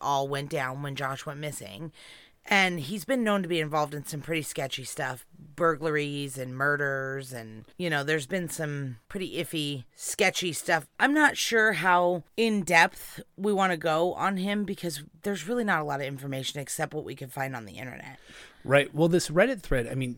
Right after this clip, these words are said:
Speaker 2: that's what sparked a lot of controversy, though, because what the Reddit thread says is that Andrew went to high school with Joshua Maddox, too, and that they knew each other and that they had become friends and were planning a trip to New Mexico together.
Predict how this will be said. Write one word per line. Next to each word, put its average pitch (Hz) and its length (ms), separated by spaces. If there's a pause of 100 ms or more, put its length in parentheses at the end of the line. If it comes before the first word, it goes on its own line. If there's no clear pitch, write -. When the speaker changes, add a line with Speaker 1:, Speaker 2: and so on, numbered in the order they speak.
Speaker 2:
that's 147 380
what 196 140
sparked - 400
a 120 80
lot 120 360
of 117 100
controversy, 117 640
though, 110 200
because 120 560 (760)
what 160 220
the 156 80
Reddit 147 260
thread 127 240
says 220 280
is 135 100
that 131 240
Andrew 151 560
went 175 380
to 143 180
high 127 120
school 123 320
with 170 380
Joshua 120 380
Maddox, 110 400
too, 147 200
and 127 120
that 131 100
they 123 120
knew 208 180
each 190 160
other 135 260
and 151 100
that 151 120
they 151 100
had 143 100
become 147 300
friends 127 340
and 131 200
were 113 100
planning 160 520
a 123 60
trip - 240
to - 140
New 117 100
Mexico 131 600
together. 110 560